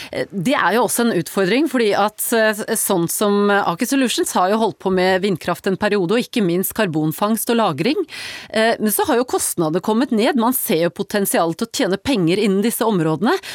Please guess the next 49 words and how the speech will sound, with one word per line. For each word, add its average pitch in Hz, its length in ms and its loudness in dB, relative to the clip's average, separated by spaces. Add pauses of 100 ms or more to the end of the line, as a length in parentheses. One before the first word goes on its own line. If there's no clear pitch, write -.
(120)
og 196 80 0
de 202 80 2
har 202 100 0
endret 165 420 2
seg 208 140 2
mye 196 520 2
i 196 40 2
løpet 165 260 0
av 185 160 2
de 208 120 0
siste - 460 -2
bare 175 280 0
fem-seks 190 560 -2
årene. 208 300 2 (380)
Slik - 260 -2
at 233 240 -4
det 214 80 -2
er 196 180 2
jo 233 80 2
helt 214 120 -2
klart 170 280 -2
at - 320 -4
man 208 160 -2
ser 185 220 0
at 196 200 -2
invest-, 190 420 -2
flere 202 200 0
og 214 80 -4
flere 190 220 2
investorer 196 580 0
vender 214 260 0
ryggen 170 300 0
til 208 100 -2
fossilt, - 540 -2 (400)
eh, 233 200 2
og 247 100 0
så 240 200 2
er 175 120 0
det 196 80 -2
da 214 120 0
ønsket 190 480 0
om 185 200 2
å 208 120 4 (180)
investere 208 800 0
i 202 200 0
noe 190 280 2
som 202 340 0
er 175 260 0
fornybart, 214 640 -2